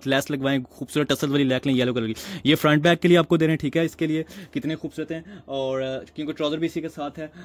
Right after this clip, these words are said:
अब व्यूअर्स, इसका मैं आपको दिखाता हूँ सिल्क का दुपट्टा, क्योंकि इसके दुपट्टे की ही ख़ास बात है जी, इतना प्यारा दुपट्टा है, खूबसूरत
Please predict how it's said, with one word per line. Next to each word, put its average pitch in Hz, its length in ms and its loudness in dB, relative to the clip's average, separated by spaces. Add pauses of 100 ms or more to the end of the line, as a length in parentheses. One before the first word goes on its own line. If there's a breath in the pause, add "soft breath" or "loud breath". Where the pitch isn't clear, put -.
(120)
अब 175 180 0 (160)
व्यूअर्स, 175 280 2
इसका 165 400 -4
मैं 185 100 0
आपको 170 220 0
दिखाता 160 300 -6
हूँ 190 80 -4
सिल्क 156 380 -6
का 165 80 -2
दुपट्टा, 143 480 -4 (360 soft breath)
क्योंकि 147 240 -2
इसके 170 480 -2
दुपट्टे 143 420 -2
की 175 140 -4
ही 165 200 -2
ख़ास 139 320 -4
बात 120 240 -6
है 120 60 -4
जी, 117 140 -8 (360 loud breath)
इतना 175 500 0 (320 soft breath)
प्यारा 156 380 4
दुपट्टा 151 340 0
है, 165 240 0
खूबसूरत 165 600 0